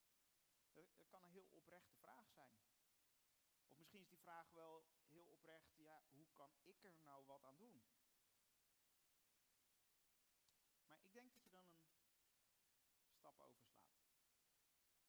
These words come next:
Dat je dan te snel in de "ik wil in actiemodus"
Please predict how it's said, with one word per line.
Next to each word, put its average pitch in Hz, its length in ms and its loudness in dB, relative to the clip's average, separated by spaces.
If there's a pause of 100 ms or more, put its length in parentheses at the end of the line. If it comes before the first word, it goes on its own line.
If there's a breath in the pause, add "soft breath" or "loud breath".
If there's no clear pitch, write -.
(440)
Dat - 140 -14
je 147 80 -6
dan 139 180 0
te 180 120 -6
snel 220 380 8
in 190 180 0
de 180 200 8 (680)
"ik 139 160 -2
wil 175 260 6
in 160 140 0
actiemodus" 165 840 2